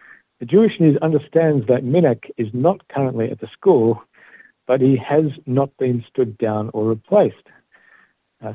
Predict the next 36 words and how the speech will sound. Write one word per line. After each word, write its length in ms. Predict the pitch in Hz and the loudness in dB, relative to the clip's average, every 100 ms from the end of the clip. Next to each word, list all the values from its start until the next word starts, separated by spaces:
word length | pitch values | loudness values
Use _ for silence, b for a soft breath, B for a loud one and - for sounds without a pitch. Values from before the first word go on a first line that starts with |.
| - | -2
some 200 | 180 147 | 0 0
claims 440 | - 139 139 131 120 | 0 2 2 0 -2
made 300 | 123 131 120 | 2 4 2
about 320 | 107 110 - _ | 2 -2 -4 _
specific 500 | - 123 185 143 131 | -14 -4 -2 -2 -4
teachers 380 | - 120 - 107 - | -2 -2 -2 -4 -2
were 120 | 107 | -4
rejected, 720 | 95 - 156 - 156 143 113 _ b b b b - | -4 0 0 2 0 0 -2 _ b b b b -2
as 260 | 120 120 | 0 0
were 180 | 120 117 113 | 0 0 0
some 200 | 127 113 | -4 -4
claims 380 | - 113 110 107 | -2 -2 -2 -6
about 340 | 107 107 98 | -4 -4 -2
discipline 520 | - 107 107 - 110 104 | -4 -6 -6 -10 -8 -6
impo-, 420 | 95 - 110 104 - | -10 -6 -6 -6 -8
imposed 520 | 113 104 113 110 101 | -12 -6 -2 -2 -2
on 140 | - 101 | -8 -10
the 80 | 95 - | -10 -8
boys 240 | 107 101 95 | -8 -8 -10
in 140 | 98 | -12
the 80 | 98 | -8
wake 300 | 95 101 101 | -4 -4 -4
of 120 | 98 | -10
what 200 | 95 110 - | -6 -6 -8
they 100 | 92 - | -16 -10
said 140 | 104 | -8
was 160 | 95 95 - | -6 -6 -8
anti-Semitic 680 | 107 95 104 92 101 92 92 - | -12 -10 -14 -20 -14 -12 -12 -8
harassment 500 | 101 92 87 104 95 - | -4 -4 -4 -18 -20 -14
and 220 | 101 95 | -16 -6
bullying. 400 | 123 127 107 90 _ B B B B B B - | 0 0 0 -6 _ B B B B B B -18
The 60 | |
five 320 | 104 147 160 151 - | -6 0 0 0 -4
plaintiffs 420 | 180 196 135 104 - - | -2 0 0 -4 -10 -6
had 100 | 123 | -2
alleged 480 | 117 120 131 117 | 2 2 0 -2